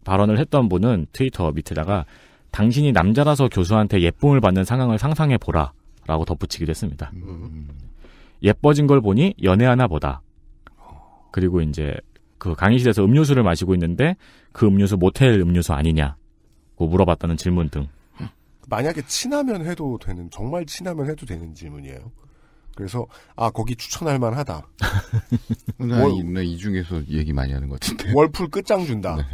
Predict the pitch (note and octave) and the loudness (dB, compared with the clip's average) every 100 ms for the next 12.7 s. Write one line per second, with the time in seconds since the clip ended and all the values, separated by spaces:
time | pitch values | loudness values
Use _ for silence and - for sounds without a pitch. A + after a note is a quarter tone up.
0 | D2 - - D#3 D3+ A#2+ C3 C4 - C3 | -14 -10 -2 2 2 2 -2 -2 2 2
1 | F#2+ G2+ G2+ E2 - - B2 F3+ A#2 D#3 | 0 -6 -10 -14 -14 -4 -4 -2 -6 -6
2 | E3 D3 A2+ - - - - F2+ D#2+ F2 | -8 -12 -14 -18 -18 -16 -8 -4 -2 -2
3 | C#2+ C2 _ _ _ D3 C3+ A2+ A#2+ C3 | -2 -6 _ _ _ -14 -10 -6 -6 -6
4 | G#2 C3 C2+ C2 - C3+ - - - G#2 | -4 -6 -6 -12 -16 -18 -20 -20 0 4
5 | A2+ E3+ A2 - C#3+ C#3+ C3+ F2+ G2+ G#2+ | 6 6 4 4 2 4 4 4 4 4
6 | G#2 G#2 F2+ F#2+ A2+ G#2+ C#2 G#2+ B2+ A2+ | 4 2 2 4 6 4 4 2 2 0
7 | F#2 D#2+ A2 G2 C#2 - _ - E2 A2 | 0 0 0 0 -2 -10 _ -4 2 4
8 | E3+ F#3+ E3+ A2 G2+ A2+ D3 C#3 A#2 - | 4 6 6 6 4 2 2 2 2 0
9 | - - F3+ A2+ - A#2 A2+ G#2+ G2 F2+ | 2 2 2 0 2 2 4 4 4 4
10 | E2+ E2 F#2+ C#3+ G#3 A3 - _ _ - | 2 0 2 2 2 -2 -12 _ _ -4
11 | G#3+ G#3+ E3+ - G#2 G2 E2+ F#2+ C3 - | 0 4 4 2 2 2 2 0 0 2
12 | A#2 G#2 D#3+ G3 F3 A2+ D#2+ | 2 2 2 4 4 4 0